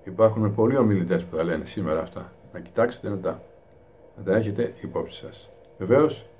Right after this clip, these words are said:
το Χριστό πιστεύουμε εμείς. Και δεν φοβόμαστε το σατανά, ούτε της μασονίας, ούτε τίποτα. Αλλά να έχουμε υπόψη μας τι γίνεται και γύρω-γύρω.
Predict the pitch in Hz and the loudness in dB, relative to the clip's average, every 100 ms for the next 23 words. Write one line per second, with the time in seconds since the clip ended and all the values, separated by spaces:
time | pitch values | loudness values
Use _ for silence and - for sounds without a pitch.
0 | _ _ - - - - 95 - - 123 | _ _ -20 -20 -16 -10 -8 -2 2 2
1 | 107 98 87 73 71 78 78 - - - | 2 2 2 0 -6 -10 -10 -16 -10 -4
2 | 131 131 120 95 - 90 92 85 92 113 | 0 4 4 4 -2 -4 -2 -2 -2 -2
3 | 104 92 87 90 87 120 113 110 113 - | -2 -4 -6 -4 -4 -2 -4 -4 -4 -4
4 | - - - - - - - - 131 185 | -8 -20 -20 -20 -20 -20 -16 0 4 6
5 | 180 - 104 92 87 - 87 - 107 87 | 4 0 -2 -2 -4 -4 -8 -8 -8 -4
6 | 80 - - - - 90 87 87 78 78 | -4 -6 -12 -20 -14 -8 -4 -4 -4 -8